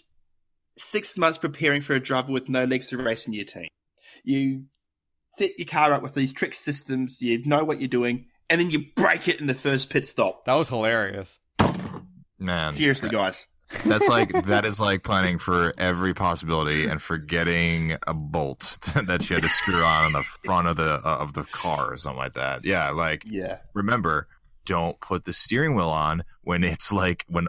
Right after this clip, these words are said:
Speaker 3: f-, outside forces you're not ready for are going to jerk the, <laughs> the, the rod all around when you try to put it on, which, by the way, there's, like, thirty of those really, really delicate pins in there, which can, one of them, bend a brake and the thing doesn't work.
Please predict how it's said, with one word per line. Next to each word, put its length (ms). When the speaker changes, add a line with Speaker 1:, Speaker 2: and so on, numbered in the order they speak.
Speaker 3:
f-, 200
outside 440
forces 520
you're 120
not 180
ready 240
for 400
are 60
going 220
to 80
jerk 480
the, 80
<laughs> 60
the, 580
the 140
rod 460
all 400
around 340
when 100
you 60
try 140
to 60
put 140
it 60
on, 340
which, 340
by 160
the 80
way, 140
there's, 220
like, 140
thirty 400
of 120
those 280
really, 400
really 200
delicate 400
pins 260
in 100
there, 280
which 260
can, 440
one 140
of 80
them, 300
bend 340
a 40
brake 440
and 100
the 60
thing 160
doesn't 240
work. 220